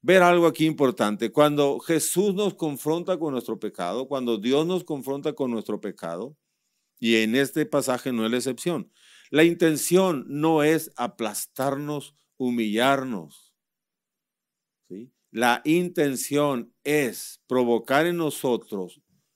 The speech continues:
un reconocimiento por el pecado, aunque nos duela, pero con el fin de arrepentirnos de nuestros pecados y buscar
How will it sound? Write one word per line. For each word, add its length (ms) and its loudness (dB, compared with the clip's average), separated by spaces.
un 220 0
reconocimiento 1000 -2
por 180 -4
el 200 -4
pecado, 520 -4
aunque 360 -4
nos 180 -8
duela, 500 -4
pero 380 4
con 160 -2
el 160 -6
fin 500 -4
de 300 -2
arrepentirnos 1040 -2
de 140 -4
nuestros 400 -8
pecados 580 -12
y 140 2
buscar 1000 -4